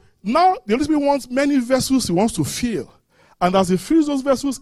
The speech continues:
he's able to multiply himself all over the places. Whether you know it or not, if you are born again, you're a carrier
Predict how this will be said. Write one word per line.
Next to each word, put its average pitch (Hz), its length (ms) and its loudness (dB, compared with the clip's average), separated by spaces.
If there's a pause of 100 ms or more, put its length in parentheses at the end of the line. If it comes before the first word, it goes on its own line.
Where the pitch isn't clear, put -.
(120)
he's 185 160 0
able 285 200 0
to 208 320 -6
multiply 208 460 -4
himself 247 460 -4
all 311 600 6
over 277 220 -4
the 180 120 -2
places. - 680 -12 (560)
Whether 269 260 2
you 254 140 0
know 254 120 2
it 254 160 -2
or 202 100 0
not, 247 160 -2
if 247 120 -2
you 233 60 0
are 170 80 0
born 208 220 -2
again, 185 220 -4
you're 170 140 0
a 139 40 0
carrier 208 680 -2